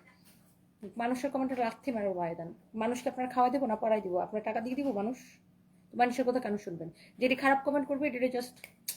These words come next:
একদম ঠস করে বাইর করে দেবেন পেজ থেকে। আমি তো একদম দিয়ে ধরে ওটা, বাপ দাদা চোদ্দ গোষ্ঠী চোদ্দুল্লাহ। আমার কি ঠাকা পড়ছে মানুষের আজ একটা কথা শুনবো, আমার মনে মনে আমি কষ্ট পাবো? কি কারণে? আমার মন এত, এত, আমার মনে এত জায়গা নাই মানুষের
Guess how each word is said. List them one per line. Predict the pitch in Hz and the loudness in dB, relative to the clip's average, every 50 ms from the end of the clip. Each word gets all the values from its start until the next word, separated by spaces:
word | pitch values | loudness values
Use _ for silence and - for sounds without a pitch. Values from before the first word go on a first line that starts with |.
| - _ _ _ _ _ _ _ _ _ _ - | -12 _ _ _ _ _ _ _ _ _ _ -12
একদম | 208 208 - 214 202 196 - - - _ _ _ _ _ - | -12 -10 -6 -6 -8 -8 -8 -12 -18 _ _ _ _ _ -16
ঠস | - - - - - - - | -12 -12 -12 -12 -14 -14 -10
করে | - 214 214 | -6 -6 -4
বাইর | - - 185 185 | -2 -2 -4 -4
করে | 185 - 180 180 | -4 -6 -10 -10
দেবেন | 175 175 175 170 | -8 -10 -12 -12
পেজ | - 170 - - - | -12 -16 -16 -16 -20
থেকে। | - - _ _ _ _ _ _ _ _ _ _ - - _ - | -20 -20 _ _ _ _ _ _ _ _ _ _ -20 -20 _ -4
আমি | 220 240 262 262 | 0 0 2 2
তো | 262 262 | 2 0
একদম | 240 277 254 226 | 0 0 0 2
দিয়ে | 208 208 196 | 2 2 2
ধরে | 175 185 175 170 | 0 0 -2 -2
ওটা, | 165 165 - 170 | -2 -2 -4 -4
বাপ | 175 - 196 190 - - | 0 0 0 0 0 -2
দাদা | 190 180 196 | -6 -6 -6
চোদ্দ | 185 - 190 180 185 | -6 -8 -10 -8 -8
গোষ্ঠী | 175 170 170 - - | -8 -8 -10 -12 -12
চোদ্দুল্লাহ। | 185 175 180 - 180 165 156 - - - _ _ - - _ _ _ _ _ _ _ _ - - - - - - - - - | -12 -12 -10 -10 -10 -10 -10 -12 -12 -16 _ _ -20 -20 _ _ _ _ _ _ _ _ -20 -20 -20 -20 -20 -20 -14 0 6
আমার | 240 262 285 285 277 | 10 10 10 10 8
কি | 311 | 4
ঠাকা | 262 285 262 262 254 | 2 6 8 8 6
পড়ছে | 247 247 - 247 | 6 4 2 2
মানুষের | 220 226 226 226 - 247 220 | 2 2 2 2 2 4 4
আজ | 220 220 226 | 6 6 6
একটা | 220 233 220 | 4 4 4
কথা | 226 226 240 | 2 0 0
শুনবো, | 226 - 233 226 220 | -4 -2 2 2 4
আমার | 208 208 214 220 208 | 4 6 4 4 4
মনে | 202 202 214 220 | 6 6 4 4
মনে | 220 220 220 220 | 4 4 4 4
আমি | 220 220 214 | 4 2 0
কষ্ট | - 220 - - - | -2 -4 -4 -4 -2
পাবো? | 220 214 214 226 233 - - - | 0 0 0 0 -2 -4 -8 -8
কি | 277 277 | -6 -4
কারণে? | 269 254 208 180 175 180 | -2 -2 -2 0 0 -2
আমার | 180 185 196 208 208 | -2 -2 0 0 0
মন | 208 208 214 220 214 | 2 2 2 0 0
এত, | 202 190 - 226 214 208 208 - - - - - | -4 -6 -6 -6 -6 -8 -8 -14 -20 -20 -8 -2
এত, | - 226 233 - | 0 0 2 4
আমার | 269 240 233 233 | 4 4 4 2
মনে | 233 226 233 233 240 | 0 0 0 0 0
এত | - 226 226 - 277 | 0 0 -2 -2 -4
জায়গা | 247 220 240 214 220 220 | 0 2 2 2 2 2
নাই | 208 208 | 0 0
মানুষের | 202 196 190 196 196 202 | 0 0 -2 -4 -6 -10